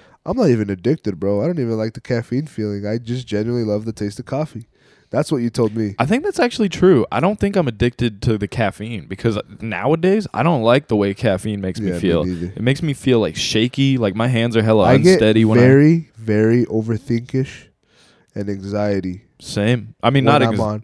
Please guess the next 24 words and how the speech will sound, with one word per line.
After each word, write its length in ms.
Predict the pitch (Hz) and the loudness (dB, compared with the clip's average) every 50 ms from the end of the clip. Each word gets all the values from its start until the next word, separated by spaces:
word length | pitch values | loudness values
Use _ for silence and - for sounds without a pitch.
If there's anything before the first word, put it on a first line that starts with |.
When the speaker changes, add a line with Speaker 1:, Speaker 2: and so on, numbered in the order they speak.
| - - | -6 -2
Speaker 2:
I 60 | 117 | 2
don't 140 | 135 143 131 | 2 4 6
really 180 | 117 113 107 | 6 4 4
get 180 | 101 110 95 65 | 4 2 0 0
anxious, 320 | 80 95 107 - - 117 | -2 -4 -4 -4 -4 -4
Speaker 1:
When 80 | 123 127 | 0 2
Speaker 2:
but 80 | 110 104 | 2 4
Speaker 1:
I'm 80 | 104 | 4
Speaker 2:
I 20 | 104 | 2
Speaker 1:
like, 220 | 160 160 135 - | 2 -2 -4 -8
when 100 | 120 113 | -10 -12
I'm, 120 | 113 123 | -12 -10
like, 160 | 143 147 139 110 | -10 -12 -12 -12
on 160 | 110 117 113 | -12 -10 -10
the 60 | 117 | -10
ca-, 160 | - - 101 | -8 -8 -8
on 100 | 104 113 | -8 -8
the 60 | 110 - | -10 -8
caffeine, 420 | - 135 127 107 - 127 123 123 | -6 -4 -4 -4 -2 -4 -4 -2
bro, 220 | 123 123 120 120 113 | -2 -2 -2 -2 -4
dude, 400 | 110 113 104 101 95 92 - - | -6 -6 -6 -6 -6 -8 -8 -10
I 140 | - 104 110 | -8 -8 -8
just 360 | 110 110 - - - _ - | -8 -8 -10 -10 -12 _ -8
overthink 580 | - 113 120 113 120 110 - 120 113 104 - - | -2 -2 0 0 0 -2 -2 -4 -4 -6 -8 -14